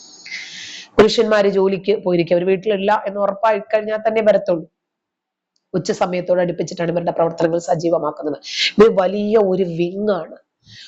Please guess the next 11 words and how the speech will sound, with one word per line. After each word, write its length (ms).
ഓരോ 400
നിയോജക 600
മണ്ഡലത്തിലും 800
സുഡാപ്പികൾ 680
ബഹുഭൂരിപക്ഷമുള്ള 1000
പ്രദേശങ്ങളിലൊക്കെയാണ് 1160
ഇവരിറങ്ങിത്തിരിക്കുന്നത്. 920
ക്രിസ്ത്യാനികൾ 520
കൂടുതൽ 300
താമസിക്കുന്ന 560
പ്രദേശങ്ങളിൽ 760